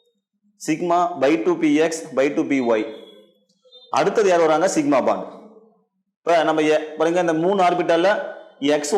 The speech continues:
ஒய் வந்துச்சு. அடுத்து யார் வரணும்? இசட் வரணும். சிக்மா டூ பி இசட். இவங்க சிக்மா பாண்ட் கிரியேட் பண்ண போறவங்க. அடுத்தது இவங்க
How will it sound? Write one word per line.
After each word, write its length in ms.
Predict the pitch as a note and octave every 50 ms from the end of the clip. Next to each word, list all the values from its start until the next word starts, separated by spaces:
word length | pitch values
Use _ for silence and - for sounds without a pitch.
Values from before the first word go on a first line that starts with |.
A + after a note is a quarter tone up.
| E3+
ஒய் 160 | D#3+ D#3+ E3+ E3
வந்துச்சு. 240 | D3+ C#3+ C3 D3+ D3+
அடுத்து 180 | D3+ D#3 A3 F#3+
யார் 140 | F#3 F#3
வரணும்? 220 | F3+ F3 E3 C3+ C3
இசட் 260 | C#3+ C#3 E3+ E3+ D#3 C#3+
வரணும். 260 | A#2 A2 A2 G#2+ - - - - - - - - _ _ _ _ _ _ _ _ _ - - - - -
சிக்மா 220 | - E3 E3+ F#3 F#3+ F#3+ E3+
டூ 80 | F3 D#3+
பி 60 | E3+ D#3 C#3+
இசட். 240 | B2+ B2 C#3+ C3 B2 B2+ C3+
இவங்க 160 | D3+ F#3+ G#3 -
சிக்மா 180 | E3+ D3+ E3+ F3+ E3+
பாண்ட் 160 | E3+ D#3+ D3
கிரியேட் 180 | C3+ C#3+ C#3 A#2
பண்ண 120 | C3 B2 A#2+ A2+
போறவங்க. 280 | A2 G#2+ G#2+ G#2 G2+ - - - A2+
அடுத்தது 300 | C3+ - - G3+ F3 G3+ A#3 A3+ - - - - - - C#3+
இவங்க 200 | D#3+ G3 A3+ A3+